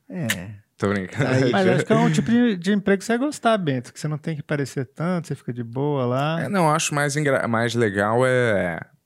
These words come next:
Speaker 2: sei lá, fazer as vozes, assim, né?
Speaker 1: Eu acho legal,
Speaker 2: Testar
Speaker 1: cara.
Speaker 2: as vozes,
Speaker 1: Exato.
Speaker 2: assim,
Speaker 1: A, a dublagem, ela dá um negócio pro ator que você não
Speaker 2: E
Speaker 1: tem
Speaker 2: a agilidade de
Speaker 1: como
Speaker 2: você
Speaker 1: pessoa.
Speaker 2: sincron-, sincronizar, olhar, né, a parada
Speaker 1: Aham.
Speaker 2: e botar no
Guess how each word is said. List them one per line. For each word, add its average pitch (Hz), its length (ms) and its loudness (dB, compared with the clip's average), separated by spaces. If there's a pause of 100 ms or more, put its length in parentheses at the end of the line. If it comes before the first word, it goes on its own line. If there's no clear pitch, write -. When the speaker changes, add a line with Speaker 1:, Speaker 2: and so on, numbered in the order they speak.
Speaker 2:
sei 131 160 0
lá, 92 180 0
fazer 95 300 0
as 95 120 2
vozes, 87 640 -2
assim, 85 320 -8
né? 82 240 -8
Speaker 1:
Eu 143 100 0
acho 233 200 2
legal, 120 360 0
Speaker 2:
Testar 135 200 0
Speaker 1:
cara. 120 220 2
Speaker 2:
as 113 100 -4
vozes, 98 500 4
Speaker 1:
Exato. 151 420 2
Speaker 2:
assim, - 460 -4
Speaker 1:
A, 160 60 2
a - 20 2
dublagem, 139 800 2
ela 123 280 2 (220)
dá 127 160 0
um 131 80 -2
negócio 123 400 -4
pro 127 140 -4
ator 123 500 2
que - 160 -16
você 120 280 -2
não 151 80 0
Speaker 2:
E 156 60 -2
Speaker 1:
tem 101 80 2
Speaker 2:
a 110 40 2
agilidade 113 600 2
de 143 80 2
Speaker 1:
como 135 120 2
Speaker 2:
você - 140 2
Speaker 1:
pessoa. 123 380 4
Speaker 2:
sincron-, 101 240 2
sincronizar, 92 760 0
olhar, 87 460 0
né, 87 200 -2
a 82 40 -4
parada 85 520 0
Speaker 1:
Aham. 87 80 -2
Speaker 2:
e - 60 -4
botar 87 400 0
no 85 240 -4